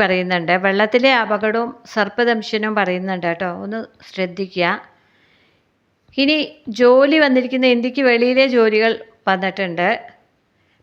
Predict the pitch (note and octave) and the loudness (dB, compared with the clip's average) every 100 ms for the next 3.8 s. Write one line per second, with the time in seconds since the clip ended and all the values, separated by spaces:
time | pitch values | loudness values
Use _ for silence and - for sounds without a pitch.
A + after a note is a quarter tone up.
0 | - A3 A#3 A#3+ B3+ C4 C#4 B3+ A#3 A#3 | -6 -4 -2 0 0 -2 -2 0 0 0
1 | A#3+ B3 B3 B3 A3 G3+ G#3 G3+ G3+ F#3 | -4 -4 -2 0 0 0 -2 -4 -4 -2
2 | F3 E3+ E3+ E3 G3 G3 F#3+ G#3 A3+ A#3 | -4 -4 -6 -4 -6 -2 0 0 0 0
3 | A#3+ B3 A3 F#3 F3 F3 E3 | -2 -2 -2 -4 -8 -10 -6